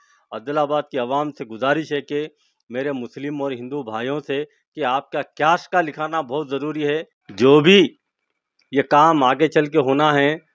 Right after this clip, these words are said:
हमारे पास रेवंत रेड्डी साहब, कांग्रेस की सरकार, ये बहुत अच्छा काम चल रहा है। और आदिलाबाद शहर के अंदर हमारे कंदी श्रीनिवास रेड्डी साहब के साथ मिलकर हम हर घर और हवा-, आवाम तक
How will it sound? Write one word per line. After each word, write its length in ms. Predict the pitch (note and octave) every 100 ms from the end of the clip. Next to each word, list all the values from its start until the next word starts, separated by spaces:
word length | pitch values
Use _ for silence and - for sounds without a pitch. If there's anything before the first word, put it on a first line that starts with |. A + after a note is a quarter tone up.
| _ _ -
हमारे 260 | C3 C#3+ -
पास 320 | C#3+ D3 C#3+ - -
रेवंत 240 | G#2+ C3+ C#3
रेड्डी 220 | C#3+ C#3+
साहब, 260 | D3 C#3+ C#3
कांग्रेस 340 | B2+ C#3 D3
की 100 | -
सरकार, 420 | C3+ B2 - D3+ C#3+
ये 340 | C3+ C#3+ C#3+ - - _ -
बहुत 300 | A2 C3 C3
अच्छा 240 | A#2 - D3
काम 280 | D3 D3 D3+ C#3+ C#3 C3 B2+ A#2+ A2+ -
चल 120 | C3+
रहा 260 | C3+ D3+ D3+
है। 260 | D3 C#3+ D3+ _ _ _
और 180 | B2 C3
आदिलाबाद 540 | C3 A#2 D3 C#3 C#3+ C#3+
शहर 260 | - B2+
के 120 | C#3+ C#3+
अंदर 200 | C#3 C#3+
हमारे 260 | C3+ C3+
कंदी 300 | C3 B2 C3+
श्रीनिवास 280 | C3+ C#3 C3+
रेड्डी 160 | C3 C3
साहब 220 | A#2+ C3+ B2+ -
के 260 | C3+ C3+
साथ 600 | C#3 _ _ _ B2+ C3+ B2
मिलकर 380 | B2+ A#2+ C3+ C3 C#3+ _ _ _ _
हम 220 | A#2 C3+ C3+ C3+ G2
हर 100 | C3+
घर 200 | A2 C3+
और 360 | C#3 C3+ B2 A#2+
हवा-, 280 | A#2+ A#2 B2+ G#2+
आवाम 320 | A2 C3+ C#3
तक 280 | C#3 C3